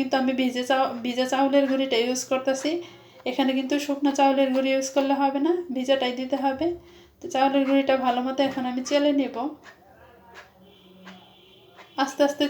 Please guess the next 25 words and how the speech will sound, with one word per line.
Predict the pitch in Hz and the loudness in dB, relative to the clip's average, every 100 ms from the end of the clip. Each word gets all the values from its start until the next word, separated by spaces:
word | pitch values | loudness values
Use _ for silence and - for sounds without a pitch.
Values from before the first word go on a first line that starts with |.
| 294 | 2
চালতে | 277 285 285 | 4 4 4
হবে, | 294 294 | 2 2
যেহেতু | 294 277 262 | 2 2 2
বাটিটা | 269 277 269 262 269 | 2 2 0 0 0
ছোট, | 285 269 269 | 0 2 0
চতুর্দিক | 277 277 262 254 233 | -2 -4 -4 -4 -6
দিয়ে | 233 | -4
পড়ে | 277 285 277 | -2 0 0
যেতে | 277 277 | 0 0
পারে, | 247 226 254 | 0 -2 -4
সেই | 254 | -6
জন্য | 247 247 247 | -6 -6 -6
আমি | 247 254 | -6 -6
আস্তে | - 240 240 | -6 -8 -8
আস্তে | - 285 330 - - - - _ - - - - | -6 -6 -6 -14 -20 -20 -20 _ -20 -20 -18 -2
চেলে | 285 277 269 | 2 2 2
নেব। | 254 226 277 302 - - _ _ _ - - - - - - - - _ _ _ - - - - - - - - - - | -2 -4 -8 -8 -14 -20 _ _ _ -2 -2 -6 -20 -20 -20 -20 -20 _ _ _ -20 -20 -20 -20 -20 -20 -20 -20 -8 0
দেখেন | 277 285 277 294 | 4 6 6 4
সুন্দর | 302 302 294 | 6 6 6
করে | 294 285 | 6 6
চাউলের | 285 285 294 285 | 6 8 6 6
গুঁড়িটা | 285 277 254 | 4 4 0
আমি | 269 277 | 0 4
চেলে | 294 302 | 6 6
নিছি। | 294 - | 6 4